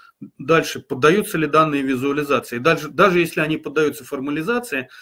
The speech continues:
они могут не поддаваться, э, визуализации. Такое тоже может быть. А,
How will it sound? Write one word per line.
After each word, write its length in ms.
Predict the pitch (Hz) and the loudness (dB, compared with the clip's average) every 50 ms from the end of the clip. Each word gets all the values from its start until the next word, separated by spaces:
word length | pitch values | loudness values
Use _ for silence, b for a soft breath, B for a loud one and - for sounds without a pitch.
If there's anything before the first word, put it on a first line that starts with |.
| B B B B | B B B B
они 220 | 123 123 147 180 | -6 -2 0 2
могут 340 | 185 165 175 170 156 151 - | 2 2 2 0 -2 -4 -4
не 80 | 147 127 | -6 -6
поддаваться, 720 | - 139 123 117 123 123 139 151 151 147 - 143 139 - - | -4 -6 -4 -2 -2 0 2 0 0 0 -2 -4 -4 -4 -8
э, 1160 | - 131 135 131 131 131 131 127 123 120 120 117 120 117 117 117 117 117 117 117 120 120 117 - - - 143 - 131 127 123 117 117 127 | -14 -12 -8 -6 -4 -4 -4 -4 -4 -6 -6 -6 -6 -4 -4 -4 -4 -4 -4 -6 -6 -8 -10 -12 -14 -18 -18 -16 -16 -16 -16 -16 -16 -16
визуализации. 800 | 127 123 123 120 123 135 131 127 131 117 117 110 - - - 117 | -14 -12 -8 -4 -2 0 0 2 0 0 -2 -4 -6 -8 -14 -8
Такое 320 | - 139 131 - 151 135 | -8 -8 -4 -2 -4 -2
тоже 240 | - 151 135 120 123 | 0 -2 -2 -2 -2
может 320 | 120 120 117 117 131 143 165 | -4 -4 -6 -8 -8 -10 -8
быть. 260 | 208 247 240 - _ B B B B B B B B _ | -8 -8 -8 -10 _ B B B B B B B B _
А, 440 | - 139 135 135 135 131 131 123 - | -4 -2 0 2 2 2 0 -2 -4